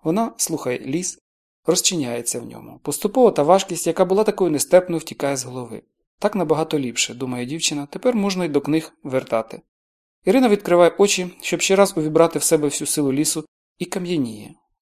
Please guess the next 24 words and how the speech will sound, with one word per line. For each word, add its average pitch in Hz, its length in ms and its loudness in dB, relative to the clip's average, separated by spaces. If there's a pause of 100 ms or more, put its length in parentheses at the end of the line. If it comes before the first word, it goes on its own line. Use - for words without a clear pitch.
Перед 139 220 -4
нею 165 140 0
стоїть 143 300 -6
злий 165 360 -2
і 139 40 -8
насуплений 156 520 -4
Ігор, 123 400 -10
схрестивши - 580 -4
на 135 80 -6
грудях 180 300 -6
свої 139 200 -6
міцні 135 360 -4
руки. - 300 -14 (580)
Вона 208 160 2
не 247 100 4
чула, 147 240 2
як 123 140 -2
він 135 80 -2
підійшов. 135 560 -2 (280)
Страх - 540 0 (200)
перед 175 260 2
невідворотністю 208 640 2
стискає - 460 0
груди. 131 380 -8